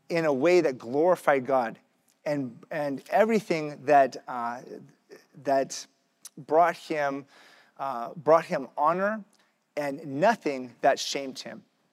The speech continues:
That is not something that we, we would naturally do.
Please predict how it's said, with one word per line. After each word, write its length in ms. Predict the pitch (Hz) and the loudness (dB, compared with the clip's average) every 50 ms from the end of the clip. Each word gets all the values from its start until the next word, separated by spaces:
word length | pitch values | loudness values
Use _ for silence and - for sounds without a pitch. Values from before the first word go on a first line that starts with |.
| _ _ _ _ _ _ _ _ _ _ - _ _ _ _ _ _ _ _ _ _ _ 135 135 - _ _ _ _ _ _ _ - | _ _ _ _ _ _ _ _ _ _ -20 _ _ _ _ _ _ _ _ _ _ _ -20 -20 -20 _ _ _ _ _ _ _ -8
That 260 | 151 135 180 220 240 | 2 4 4 4 4
is 160 | 226 180 - 151 | 2 0 0 2
not 260 | 175 196 220 208 160 | 0 2 2 2 0
something 460 | - - - 190 202 - 175 160 147 | -2 -2 -2 -4 -4 -4 -4 -2 0
that 120 | 143 135 | 0 0
we, 220 | 131 123 151 175 170 | 0 0 -2 -2 -2
we 500 | 147 139 135 - 147 135 127 147 180 190 | -2 -4 -8 -12 -12 -6 -4 -2 -2 0
would 200 | 180 151 147 123 | 0 -2 -2 -2
naturally 640 | 123 135 139 143 139 - - - 147 135 143 143 143 | -2 -4 -4 -4 -6 -8 -10 -10 -6 -4 -4 -4 -4
do. 240 | 143 170 160 - | -4 -6 -8 -8